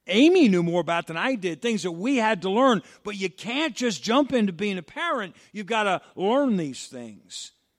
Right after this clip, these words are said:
But let me say to you, to, to just, just while we're on the subject, you have, we have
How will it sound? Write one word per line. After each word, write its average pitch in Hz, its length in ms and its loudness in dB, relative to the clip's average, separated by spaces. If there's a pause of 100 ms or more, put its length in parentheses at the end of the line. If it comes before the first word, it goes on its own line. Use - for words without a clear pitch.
(300)
But 180 80 -10
let 269 100 0
me 330 120 2
say 262 320 -6
to 220 60 -6
you, 165 240 -6
to, 175 240 -14 (100)
to 190 320 -8
just, 233 180 -8
just 254 220 -6 (140)
while 208 340 -2
we're 208 120 0
on 220 180 2
the 170 60 0
subject, 131 800 -8 (1900)
you 254 220 6
have, 180 220 2
we 208 220 -2
have - 140 -2